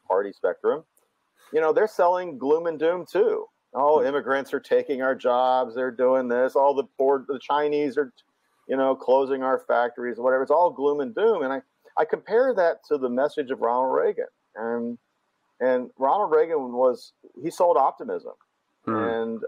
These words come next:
Speaker 1: uh, I'm, I'm desperate. I don't care if it's a Democrat or a Republican at this point. I mean, I'm just desperate for somebody in the political world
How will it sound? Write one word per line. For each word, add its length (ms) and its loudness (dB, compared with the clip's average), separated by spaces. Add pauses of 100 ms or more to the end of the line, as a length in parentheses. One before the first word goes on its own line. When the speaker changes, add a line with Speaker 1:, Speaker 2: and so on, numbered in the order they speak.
(100)
Speaker 1:
uh, 520 0
I'm, 300 -4
I'm 200 -4
desperate. 500 -2
I 80 0
don't 240 -4
care 100 4
if 80 2
it's 80 -8
a 40 -8
Democrat 440 0
or 100 4
a 20 4
Republican 520 -4
at 80 -12
this 140 -10
point. 340 -2
I 40 -4
mean, 260 -2 (400)
I'm 180 -2
just 200 -8
desperate 420 0
for 120 0
somebody 840 0
in 100 0
the 80 -4
political 520 -2
world 440 2